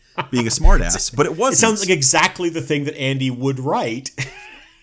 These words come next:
Speaker 1: It, it does, but it wasn't me, comma, honest.
Speaker 2: Uh-huh.
Speaker 1: Yeah.
Speaker 2: Uh,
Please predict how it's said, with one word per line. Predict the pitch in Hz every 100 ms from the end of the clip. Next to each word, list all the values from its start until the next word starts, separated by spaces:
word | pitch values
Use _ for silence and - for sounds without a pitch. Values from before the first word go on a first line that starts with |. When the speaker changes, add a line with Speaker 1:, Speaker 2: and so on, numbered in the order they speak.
| _
Speaker 1:
It, | - 127 117
it | 143 -
does, | 160 101 -
but | 143
it | 139 135
wasn't | 151 208 165 -
me, | 92 85 87 - _ -
comma, | - - 90 82
honest. | 113 107 78 - - - _ _ _ _ -
Speaker 2:
Uh-huh. | 120 120 127 160 175 - _ - _ _ _ _ -
Speaker 1:
Yeah. | 107 101 95
Speaker 2:
Uh, | 107 107 104